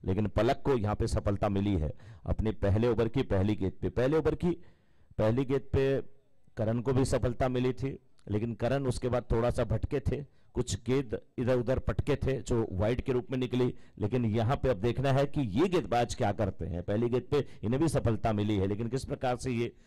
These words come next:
अपनी गेंदबाजी पे नियंत्रण रखते हैं। विदिता इस समय बल्लेबाजी करने के लिए गए हैं, अंपायर से गार्ड लेते हुए तैयार होते हुए। अगर फील्ड पोजीशन की बात किया जाए तो एक फील्डर जो है उसको आप स्लिप भी कह सकते हैं, साथ थर्ड मैन भी कह सकते हैं,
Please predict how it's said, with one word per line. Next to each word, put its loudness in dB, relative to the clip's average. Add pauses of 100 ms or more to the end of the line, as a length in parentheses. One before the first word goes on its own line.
(240)
अपनी 0
गेंदबाजी 0
पे 0
नियंत्रण 0
रखते -2
हैं। 0
विदिता 0
इस -4
समय 0
बल्लेबाजी 0
करने -4
के -6
लिए 0
गए 0
हैं, 0
अंपायर 0
से -8
गार्ड -2
लेते -2
हुए 2
तैयार 0
होते 2
हुए। 0 (1080)
अगर -2
फील्ड 0
पोजीशन -2
की -4
बात -2
किया -2
जाए -4
तो -4 (2000)
एक -6
फील्डर 0
जो 0
है 2
उसको 0
आप 0
स्लिप -2
भी -2
कह -2
सकते -2
हैं, 0
साथ -4
थर्ड -2
मैन 0
भी 0
कह -2
सकते -4
हैं, -4